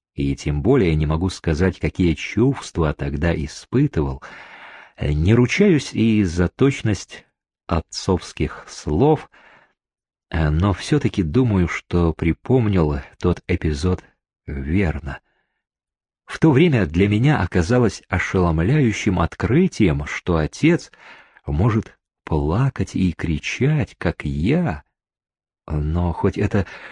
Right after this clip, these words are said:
очень меня занимало, вопросом о том, что послужило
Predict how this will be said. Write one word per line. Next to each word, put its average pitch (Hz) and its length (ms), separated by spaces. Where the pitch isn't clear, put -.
очень 101 460
меня 98 320
занимало, 92 720
вопросом 82 720
о 95 80
том, 135 320
что - 280
послужило 90 920